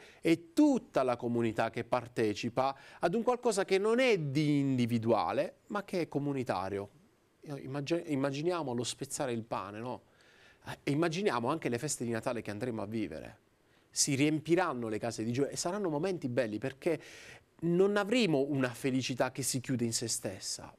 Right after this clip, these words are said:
ma avremo invece una gioia, cioè qualche cosa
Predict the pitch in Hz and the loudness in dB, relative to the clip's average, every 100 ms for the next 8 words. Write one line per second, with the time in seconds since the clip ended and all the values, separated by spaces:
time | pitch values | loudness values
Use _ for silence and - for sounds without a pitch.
0 | _ 135 151 156 - 170 180 147 120 131 | _ -4 -4 -4 -4 -2 2 2 0 -2
1 | - 151 147 120 101 123 127 151 160 127 | -2 -2 0 0 0 -2 -2 -2 -2 0
2 | 107 98 151 147 156 185 208 175 | 0 0 -2 -2 -2 -2 0 -2